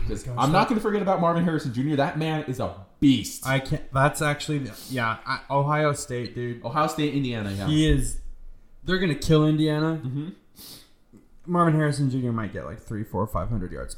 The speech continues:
Speaker 2: <laughs>
Speaker 1: Yeah.
Speaker 2: Like, he's so good. Um,
Speaker 1: So that's another game I would recommend. If you wanna,
Speaker 2: Right.
Speaker 1: don't wanna finish that one, then I would recommend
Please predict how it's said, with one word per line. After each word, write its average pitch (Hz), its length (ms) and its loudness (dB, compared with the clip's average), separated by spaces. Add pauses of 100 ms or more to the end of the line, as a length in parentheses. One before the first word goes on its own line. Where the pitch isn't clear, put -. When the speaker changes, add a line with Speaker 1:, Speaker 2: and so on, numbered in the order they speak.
(140)
Speaker 2:
<laughs> - 140 -12
Speaker 1:
Yeah. 95 240 -10
Speaker 2:
Like, 277 160 8
he's 339 360 2
so 175 360 2
good. - 340 -12 (640)
Um, 139 760 0
Speaker 1:
So 135 400 -6
that's - 260 -6
another 175 300 -2
game 165 140 -4
I 160 60 -4
would 151 100 -4
recommend. 147 400 -2
If 139 120 -6
you 160 80 -6
wanna, 180 180 2
Speaker 2:
Right. 92 360 -8
Speaker 1:
don't 156 160 -2
wanna 175 140 -2
finish 160 300 -8
that 139 200 -4
one, 139 180 0
then 117 300 -4
I 120 80 -4
would 123 160 -6
recommend 127 420 -6